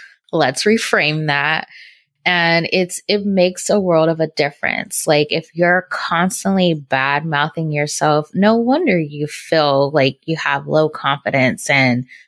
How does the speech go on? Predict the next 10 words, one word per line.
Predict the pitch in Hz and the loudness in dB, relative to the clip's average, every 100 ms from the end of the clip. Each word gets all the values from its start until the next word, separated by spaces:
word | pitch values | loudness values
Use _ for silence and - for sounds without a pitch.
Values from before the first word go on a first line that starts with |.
| - | -6
don't | 175 170 | -4 -2
feel | - 180 170 | 0 0 2
good | 160 165 | 2 2
about | 175 135 - | 2 -2 -4
yourself, | 147 - - - - - | -4 -4 -4 -6 -6 0
'cause | 180 160 | 2 2
you're, | 185 180 | 2 2
you're | - 175 | 0 -4
speaking | 170 - - - 185 214 202 | -4 -6 -4 -4 -2 2 2
death | 143 123 127 | 2 -2 -2